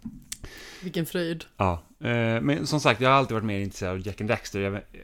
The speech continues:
Speaker 2: av någon anledning. Och då blev det liksom som att jag,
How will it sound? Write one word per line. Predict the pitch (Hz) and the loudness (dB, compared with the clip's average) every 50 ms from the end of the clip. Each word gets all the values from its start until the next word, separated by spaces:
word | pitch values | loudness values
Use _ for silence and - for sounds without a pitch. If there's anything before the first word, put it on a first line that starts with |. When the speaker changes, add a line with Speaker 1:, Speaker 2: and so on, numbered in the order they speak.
| - - | -14 -8
Speaker 2:
av | - 120 110 | -4 -2 -2
någon | 101 95 98 | 0 0 0
anledning. | 98 95 90 92 90 87 95 92 - | 0 0 0 -2 -4 -6 -8 -10 -10
Och | - - 113 107 95 - - - 101 | -10 -6 -6 -6 -6 -6 -8 -8 -6
då | 107 107 | -4 -4
blev | 107 117 113 104 | -2 -2 0 0
det | 101 | 0
liksom | 101 101 92 - 101 | 0 -2 -2 -4 -6
som | - - 104 | -4 -2 -2
att | 98 95 | 0 0
jag, | 104 101 98 95 | 0 0 0 -2